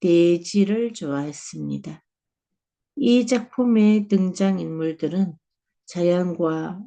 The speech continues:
운행에 맞서, 운명에 맞서 삶을 개척해 나갔지만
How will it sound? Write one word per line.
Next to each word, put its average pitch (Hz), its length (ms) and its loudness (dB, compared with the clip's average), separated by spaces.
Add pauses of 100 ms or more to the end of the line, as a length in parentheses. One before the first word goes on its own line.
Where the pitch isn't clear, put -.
(120)
운행에 165 600 -2
맞서, 151 640 -8 (680)
운명에 220 840 4
맞서 180 720 -2
삶을 226 580 0
개척해 208 540 -2
나갔지만 170 800 0